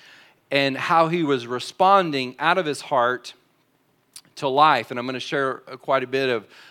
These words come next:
of, of the different study that this guy did. His name is Terry Wardle, written, uh, several books on this. But we, we go around life a lot looking in a mirror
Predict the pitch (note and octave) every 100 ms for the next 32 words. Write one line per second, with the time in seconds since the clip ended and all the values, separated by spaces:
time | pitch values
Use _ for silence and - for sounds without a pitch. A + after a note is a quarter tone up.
0 | _ B2 A2+ A#2 B2+ G#2+ B2 A#2+ C3+ -
1 | A#2+ - D3+ D3 C3+ A#2 - A#2 - B2
2 | A#2 C#3+ D3 A#2 B2+ A#2 - C3 A#2+ A2+
3 | B2+ C3 A#2 B2+ _ D#3 B2+ C3 A2+ A#2
4 | - _ - - - D3+ C#3+ A#2 A#2+ -
5 | - - - - - E3+ D#3+ C3+ - C3+
6 | - - _ E3+ E3 - D#3+ D#3+ E3 A3+
7 | D4 A3 D#3+ D3 C#3 E3 A#3+ F#3+ C3+ A#2+
8 | B2 C3 - - - D#3+ G#3+ - A3 G3
9 | E3 D#3 C#3 B2+ C#3 D#3+ F#3 C3+ B2 C3+